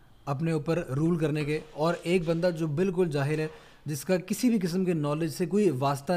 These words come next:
تعلق نہیں ہے، اس بندے کا بھی سیم، سیم، مطلب وہ ایک ہی اس کا vote ہے اور وہ اس کی اوپینین دونوں بندوں کا سیم ہے۔ یعنی numbers matter کرتے ہیں۔ اور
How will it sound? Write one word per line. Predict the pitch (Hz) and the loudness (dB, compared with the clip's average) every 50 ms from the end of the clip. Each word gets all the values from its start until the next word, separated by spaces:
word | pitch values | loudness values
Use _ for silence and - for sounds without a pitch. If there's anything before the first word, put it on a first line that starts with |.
| 170 151 | 0 0
تعلق | 151 151 147 156 165 156 | 0 0 2 0 0 0
نہیں | 165 165 160 147 | 0 0 0 0
ہے، | 139 139 139 - - - - _ _ _ _ _ - - _ _ | -2 -4 -6 -14 -20 -20 -20 _ _ _ _ _ -20 -20 _ _
اس | 202 214 | 2 2
بندے | 180 196 202 196 196 190 | 4 2 2 2 4 2
کا | 190 | 2
بھی | 180 190 | 2 0
سیم، | 185 - 180 170 170 160 147 | 0 0 -2 0 0 -2 -6
سیم، | 147 143 - 165 160 165 160 - - - - - - | -8 -6 -2 0 0 0 -2 -4 -12 -20 -20 -14 -8
مطلب | 147 165 165 | -4 -4 -2
وہ | 156 165 165 | -2 -2 2
ایک | - 175 175 165 - - | 2 2 4 2 0 0
ہی | 180 | 0
اس | 170 139 131 | 0 0 0
کا | - 147 | -2 -2
vote | 135 131 131 139 135 | 0 2 0 0 0
ہے | 139 135 135 - - | -2 -4 -6 -8 -8
اور | - 135 143 | -6 -4 -4
وہ | 139 143 | -2 -2
اس | 147 135 - | -2 -2 -2
کی | - 170 127 139 151 156 - | -4 -6 -4 -6 -8 -8 -6
اوپینین | 156 147 139 160 160 170 170 151 | -8 -2 -2 0 0 0 -2 0
دونوں | 147 156 160 175 | 0 0 0 0
بندوں | 160 156 151 151 156 | 0 0 0 -2 -2
کا | 160 156 | -2 -2
سیم | - - 143 127 104 | -2 -2 -2 -2 -2
ہے۔ | 92 98 - - - - - _ _ _ _ _ | -6 -10 -14 -20 -20 -20 -20 _ _ _ _ _
یعنی | - - 202 | 0 2 4
numbers | 202 180 175 185 190 208 196 185 | 4 4 4 6 6 6 6 6
matter | 175 156 143 131 143 | 4 2 0 0 0
کرتے | 131 127 113 104 113 | -2 -2 -4 -6 -10
ہیں۔ | 113 - - - _ | -12 -14 -18 -14 _
اور | 156 160 175 180 180 | 0 4 4 4 4